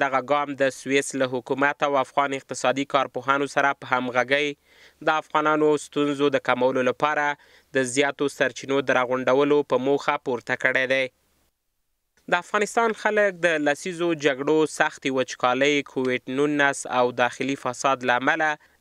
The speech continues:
له بشري او اقتصادي بحرانونو سره مخ دی. او د دې صندوق په جوړولو سره امریکا او متحدینو یې د اقتصادي بې ثباتۍ د لمنځه وړلو او د کړاوونو د کمولو په برخه کې مهم ګام بولي او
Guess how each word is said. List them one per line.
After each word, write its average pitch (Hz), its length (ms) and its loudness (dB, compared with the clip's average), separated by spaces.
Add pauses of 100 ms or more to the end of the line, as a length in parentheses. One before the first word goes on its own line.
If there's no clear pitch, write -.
(140)
له 170 240 0
بشري 165 420 0
او 165 160 2
اقتصادي 139 560 0
بحرانونو 127 600 0
سره 143 400 -2
مخ - 180 -2 (140)
دی. 135 100 0 (580)
او 127 40 4 (120)
د 127 120 -2
دې 139 160 2
صندوق 131 400 -2
په 131 120 0
جوړولو 127 420 2
سره 151 180 0 (460)
امریکا 160 480 -2
او 165 100 -4
متحدینو 147 640 0
یې 151 180 2
د 135 120 2
اقتصادي 127 520 -2
بې 135 160 -2
ثباتۍ 127 480 0
د 127 100 2
لمنځه 123 400 0
وړلو 160 800 0
او 185 160 0
د 170 140 0
کړاوونو 156 480 0
د 139 120 -2
کمولو 131 440 0
په 120 160 0
برخه 147 340 0
کې 151 640 -4
مهم 143 420 0
ګام 135 320 0
بولي 127 240 0 (400)
او 131 60 4